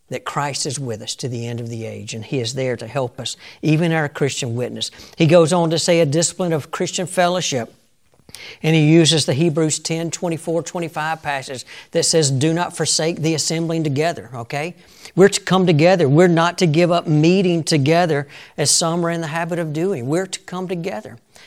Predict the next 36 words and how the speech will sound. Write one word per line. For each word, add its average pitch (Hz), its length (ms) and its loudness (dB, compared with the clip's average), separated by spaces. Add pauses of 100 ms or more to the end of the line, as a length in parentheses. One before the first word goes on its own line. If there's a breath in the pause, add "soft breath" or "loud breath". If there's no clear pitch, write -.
(140 loud breath)
I - 100 0
think 254 200 0
this 190 220 4
goes 180 280 4
on 185 180 2
to 208 100 2
say 190 180 2
not 165 240 0
just 180 220 0
in 165 120 0
corporate 196 480 0
worship, 147 400 -2
but 147 120 -2
I 180 80 0
think 240 240 -6
this 170 280 -2 (280 loud breath)
is, 160 180 4
is 151 240 0
goes 165 300 6
on 180 180 0
to 160 80 -2
say, 165 400 0 (300 loud breath)
uh, 175 200 4
in 190 140 2
small 190 420 2
groups 185 520 0
and 165 120 0
in 170 100 -4
small 175 360 0
settings 175 540 -2
where 180 100 2
we 160 140 -2
come 175 260 -6
around 170 380 -4
the 160 80 -6
Word 160 420 2